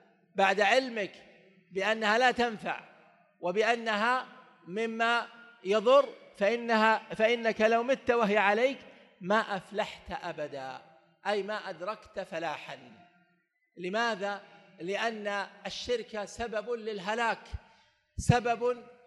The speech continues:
للضر، سبب لفساد الدنيا والآخرة. وهنا يت-، ينبغي أن يتنبه المؤمن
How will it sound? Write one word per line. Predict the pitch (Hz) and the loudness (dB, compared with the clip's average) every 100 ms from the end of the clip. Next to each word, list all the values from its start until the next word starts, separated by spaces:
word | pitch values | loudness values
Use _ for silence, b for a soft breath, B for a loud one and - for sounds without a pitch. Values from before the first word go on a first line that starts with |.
| _ | _
للضر، | 185 220 233 220 - - _ _ 202 175 180 247 180 156 | -2 2 2 0 -8 -20 _ _ -8 -6 -2 -2 -4 -12
سبب | - 233 233 220 240 | -8 -6 -2 -2 -2
لفساد | 240 208 233 233 - - 208 233 226 208 | -4 -4 -4 -4 -8 -12 -10 -8 -6 -6
الدنيا | 175 220 285 269 | -8 -10 -6 -2
والآخرة. | 202 160 160 147 151 127 - b b b b | -2 0 -2 -4 -8 -10 -14 b b b b
وهنا | 175 226 254 | -2 0 0
يت-، | 247 247 | -2 -2
ينبغي | 240 254 254 233 233 | -4 -4 -4 -2 -4
أن | 226 | -4
يتنبه | 220 208 226 185 175 185 - - _ - | -6 -4 -6 -6 -4 -6 -8 -20 _ -4
المؤمن | 202 208 170 170 | -4 -4 -6 -8